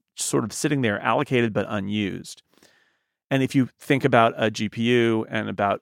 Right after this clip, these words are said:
the whole pool of memory that the, that the system has on a Mac, um, and you're doing a really intensive task, uh, one way you could be more efficient is to reclaim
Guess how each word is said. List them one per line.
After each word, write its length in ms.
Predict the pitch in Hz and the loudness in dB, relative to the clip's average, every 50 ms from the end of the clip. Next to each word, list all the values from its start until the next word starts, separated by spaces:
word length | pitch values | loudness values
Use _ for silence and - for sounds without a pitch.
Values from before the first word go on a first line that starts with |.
| _ - | _ -8
the 160 | - 113 107 | -6 -6 -6
whole 240 | - - 135 127 120 | -2 2 2 2 2
pool 300 | - - - 127 120 117 | 0 0 0 2 2 2
of 100 | 104 - | 0 0
memory 320 | 120 110 110 110 113 110 98 | -2 -2 0 0 -2 -2 0
that 240 | - 107 104 143 | 0 -2 -2 -2
the, 300 | - 107 104 104 98 104 - - | -2 -4 -2 -2 -2 -4 -6 -4
that 160 | - 101 95 | -4 -4 -4
the 80 | - 101 | -4 -6
system 320 | - - 120 - - 107 | -4 -4 -4 -4 -4 -4
has 340 | 104 110 107 104 101 101 98 | -2 -2 -2 -2 -2 -2 -2
on 120 | 113 107 | -4 -4
a 40 | 101 | -2
Mac, 500 | 104 143 151 139 123 113 - - - - _ _ _ _ _ - - _ _ _ _ - | 0 0 2 2 0 0 -4 -10 -20 -20 _ _ _ _ _ -20 -20 _ _ _ _ 0
um, 360 | 113 107 104 101 101 101 98 - | 0 2 2 2 0 -2 -4 -4
and 180 | 110 113 110 | -4 -4 -2
you're 80 | 107 110 | -2 -2
doing 240 | 107 117 113 113 110 | -2 0 -2 0 -2
a 60 | 107 | -2
really 380 | 107 113 110 110 110 110 107 107 | 0 2 2 2 2 2 0 -2
intensive 420 | 107 101 113 104 98 - 101 - | -2 -2 -4 -4 -4 -6 -8 -4
task, 640 | - 156 147 135 117 107 98 - - - - - - _ _ _ _ _ _ _ _ _ _ | 0 2 4 4 4 2 -2 -6 -10 -12 -14 -18 -20 _ _ _ _ _ _ _ _ _ _
uh, 200 | 107 101 98 104 | -2 -2 -2 -4
one 480 | 101 - 113 117 127 147 160 170 160 | -6 -8 -6 0 2 4 4 4 4
way 420 | 143 147 143 135 127 123 123 117 110 | 4 4 6 6 4 4 2 0 -4
you 160 | - 127 127 | -4 -6 -4
could 180 | 117 - 131 113 | -2 -2 -2 0
be 140 | - 120 117 | 0 0 0
more 220 | 120 117 113 110 | 0 0 0 0
efficient 680 | 107 107 - 160 143 - - 123 - 101 - - - _ _ _ _ _ _ _ _ _ | -2 0 0 0 0 2 0 0 -2 -2 -4 -10 -16 _ _ _ _ _ _ _ _ _
is 200 | 131 127 120 - - | 2 2 2 0 -2
to 200 | - - 127 113 | -2 -2 -2 -2
reclaim 1000 | 113 123 139 156 160 - - - 165 165 160 165 156 143 127 123 120 113 107 | -2 -2 -2 -2 -2 -4 -4 0 2 2 4 4 2 2 0 0 -2 -4 -6